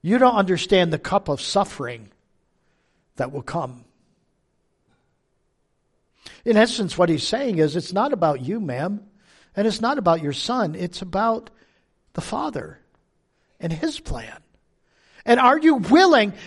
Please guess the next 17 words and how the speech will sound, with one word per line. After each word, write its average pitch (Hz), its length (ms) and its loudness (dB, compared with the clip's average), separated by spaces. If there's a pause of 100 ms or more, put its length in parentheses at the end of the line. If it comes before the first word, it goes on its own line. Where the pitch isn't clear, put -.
(100)
to 302 100 6
do 339 280 6
what 349 200 6
he 277 180 2
is 269 120 4
asking 320 580 2
and 294 140 4
calling 339 440 6
for 320 140 2
you 302 220 2
to 294 120 -2
do? 277 460 2
Because 330 360 6
it 330 140 2
will 370 300 6
be 330 160 4
suffering." 160 640 0